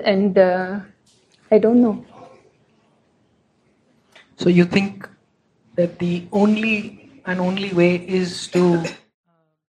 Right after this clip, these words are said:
Speaker 2: actively convert people into Sanatan Dharma and Hinduism? Is that a
Speaker 1: I
Speaker 2: good
Speaker 1: feel,
Speaker 2: goal to go after?
Speaker 1: I feel, uh,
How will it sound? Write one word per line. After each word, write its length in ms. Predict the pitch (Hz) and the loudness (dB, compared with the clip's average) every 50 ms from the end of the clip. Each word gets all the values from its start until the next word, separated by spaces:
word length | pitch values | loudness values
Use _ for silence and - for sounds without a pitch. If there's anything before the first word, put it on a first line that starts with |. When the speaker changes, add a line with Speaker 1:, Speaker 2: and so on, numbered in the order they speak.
| _ _ _ _ _ | _ _ _ _ _
Speaker 2:
actively 880 | 180 180 185 - - _ - 226 208 196 - 196 202 196 190 180 175 170 - - _ _ _ | -4 -4 -4 -4 -6 _ -2 -2 -2 -2 -6 -10 -10 -10 -8 -10 -12 -12 -16 -20 _ _ _
convert 440 | _ 180 175 175 185 208 220 - - - - - _ _ - _ _ _ _ _ _ _ | _ -2 0 0 0 -2 -6 -10 -16 -18 -20 -20 _ _ -20 _ _ _ _ _ _ _
people 400 | 202 196 180 - 196 196 190 180 | -12 -12 -4 -2 -2 -2 -2 -4
into 520 | 185 180 185 180 - 185 185 180 175 170 - _ | -8 -8 -8 -6 -6 -6 -6 -6 -6 -10 -14 _
Sanatan 460 | - 180 175 170 165 170 - 175 175 | -4 -2 0 0 -2 -2 -4 -4 -2
Dharma 440 | 170 170 165 160 170 170 165 165 - | -2 -2 -2 -2 -4 -4 -6 -6 -6
and 180 | 170 165 160 151 | -6 -6 -6 -6
Hinduism? 580 | 156 170 170 165 170 170 165 160 170 170 170 - | -6 -6 -4 -2 -2 -2 -2 -2 -4 -8 -8 -8
Is 160 | 170 160 156 - | -10 -10 -2 0
that 240 | 175 170 170 170 | 0 0 2 0
a 220 | 175 170 165 165 165 - - _ _ _ _ _ _ _ _ _ _ | 0 0 0 0 -4 -8 -18 _ _ _ _ _ _ _ _ _ _
Speaker 1:
I 140 | - 254 254 | -8 -6 -6
Speaker 2:
good 100 | 208 - | -6 2
Speaker 1:
feel, 240 | - 311 294 285 | 4 6 6 6
Speaker 2:
goal 100 | 269 247 | 4 2
to 120 | - 202 196 | 0 -2 2
go 180 | 185 180 185 | 4 4 6
after? 340 | 175 175 175 - - 190 170 | 6 4 2 0 -2 -2 2
Speaker 1:
I 200 | - 240 233 233 | 4 4 4 4
feel, 560 | 233 - - - 269 285 294 285 285 302 269 | 2 0 0 4 6 6 8 8 8 8 8
uh, 220 | 240 240 226 208 | 8 8 8 6